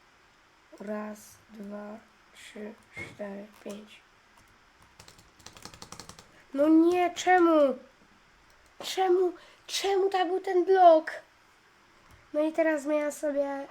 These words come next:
o pięć w dół. E, czyli na razie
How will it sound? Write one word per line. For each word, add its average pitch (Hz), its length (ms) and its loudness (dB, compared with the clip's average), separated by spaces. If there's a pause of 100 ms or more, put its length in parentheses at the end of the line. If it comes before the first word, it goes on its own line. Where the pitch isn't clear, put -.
o 269 100 -12
pięć 254 560 -12 (140)
w 214 120 -14
dół. 208 300 -10 (1400)
E, 208 440 -8 (140)
czyli 247 300 -8
na 240 120 -6
razie 226 460 -8